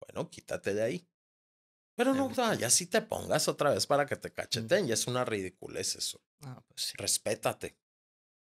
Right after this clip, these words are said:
Speaker 1: Eso es algo que yo le agregaría a, a las enseñanzas de
Speaker 2: Ujú.
Speaker 1: la iglesia y de cosas de ese tipo de,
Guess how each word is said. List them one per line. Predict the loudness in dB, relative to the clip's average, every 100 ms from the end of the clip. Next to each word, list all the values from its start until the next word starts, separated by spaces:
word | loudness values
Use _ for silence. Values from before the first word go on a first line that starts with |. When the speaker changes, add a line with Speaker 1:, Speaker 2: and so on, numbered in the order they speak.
| -8
Speaker 1:
Eso | -4 2
es | 6
algo | 6 4 0
que | 0
yo | 0
le | 0
agregaría | 0 0 -2 -2 -4 -2 -2 -2
a, | -6 -10 -10 -12 -12 -10
a |
las | -10 -8 -6
enseñanzas | -6 -8 -8 -8 -4 -4 -2 -4
de | -4 -6 -10
Speaker 2:
Ujú. | -12 -14 -14
Speaker 1:
la | -14
iglesia | -8 -4 -2 0 0 -4
y | -8
de | -10 -12 -14 -18 -20 _
cosas | -8 -4 -2 -4
de | -6
ese | -8 -10
tipo | -12 -12 -8 -8
de, | -10